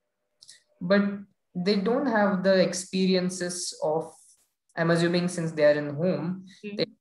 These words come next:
Speaker 1: have as much bad experiences as someone who's very grown up and has.
Speaker 2: Yeah, yeah, absolutely. Now they, as they grow up, they will also go through all those experiences, what they have to. Yeah, uh, one cannot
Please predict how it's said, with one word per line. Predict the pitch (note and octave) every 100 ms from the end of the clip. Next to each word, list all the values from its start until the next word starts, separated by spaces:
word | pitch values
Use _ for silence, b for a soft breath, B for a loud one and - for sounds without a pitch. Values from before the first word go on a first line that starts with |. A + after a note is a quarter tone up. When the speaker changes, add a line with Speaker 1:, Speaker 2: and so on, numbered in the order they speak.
| _
Speaker 1:
have | E3 E3 D#3+ D#3
as | C#3+ D3
much | D#3+ D#3+ D#3+
bad | D3 D3 D3
experiences | C#3+ - C#3+ C#3 C#3+ C#3 D3+ C#3 - -
as | C#3+ C3+ B2+ - - - _ - C3+
someone | - C3 C3 C3
who's | C3 C3 - -
very | C3 C3+ C#3
grown | C#3 C#3 C3+
up | C3+ C3
and | C3
has. | C3 B2 - - -
Speaker 2:
Yeah, | C4+ E4+ B3+
yeah, | F#3+ G#3 G3
absolutely. | A3 - D#4+ D#4 B3 C4
Now | E4+ B3+ G#3
they, | A3+ D4+ -
as | F#3+ G3+ F#3
they | G3+ B3+
grow | C4+ C#4 D4
up, | F4 E4+ _ _ E3+
they | G#3+ A#3
will | E4
also | E4 E4 F4+
go | B3 A#3
through | A#3+ C#4 B3
all | G#3+ A3
those | A3+
experiences, | G#3+ G#3 - G#3+ G#3+ G#3+ B3+ A#3+ - _ F#3+
what | A3+ A3+
they | D4+
have | E4 D4+ _
to. | E3 _ _ _ _ _ _ _ _ _
Yeah, | B3 D4+ A#3+ -
uh, | G3
one | A3 A#3
cannot | B3 B3 C4+ -